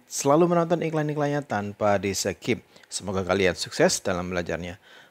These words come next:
Bagi yang belum subscribe, silahkan di-subscribe jika video ini bermanfaat untuk adik-adik semuanya. Untuk mempersingkat waktu, langsung saja kita buka bukunya halaman seratus sembilan puluh satu. Di halaman seratus sembilan puluh satu ini ada latihan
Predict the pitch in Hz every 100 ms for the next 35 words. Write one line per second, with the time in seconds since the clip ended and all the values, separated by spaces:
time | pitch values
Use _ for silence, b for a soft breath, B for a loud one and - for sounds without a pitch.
0 | - 147 185 190 185 170 170 151 165 160
1 | - 135 127 131 120 120 - 127 120 113
2 | 113 113 123 123 127 156 170 98 92 90
3 | 87 104 92 98 95 110 - 202 180 90
4 | 87 82 - 92 82 82 87 - _ _
5 | 98 - 101 101 95 117 107 101 104 -
6 | 180 139 101 90 95 101 104 104 104 120
7 | 110 113 117 131 165 123 95 87 87 95
8 | 82 - 113 - 165 165 87 82 107 107
9 | 135 135 - 92 _ _ _ _ _ _
10 | _ _ _ _ - _ _ _ - b
11 | b b b b _ _ _ - 110 123
12 | 123 165 214 - 151 147 208 - 143 123
13 | 117 117 117 113 - 113 127 160 127 98
14 | 110 - 110 107 104 104 120 120